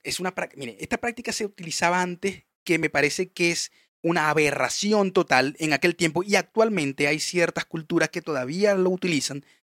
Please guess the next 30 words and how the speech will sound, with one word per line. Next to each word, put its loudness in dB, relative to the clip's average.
que 6
me 2
sigue 6
pareciendo 2
que -2
es -6
una 2
aberración 0
en 0
todo 8
el 4
sentido 2
de 4
la 4
palabra. -8
Miren, -4
después 2
de 4
la 6
violación, 2
de -16
la -6
violación, -4
violación -2
como -2
tal, -10
esta 2
práctica -2
me -2
parece 0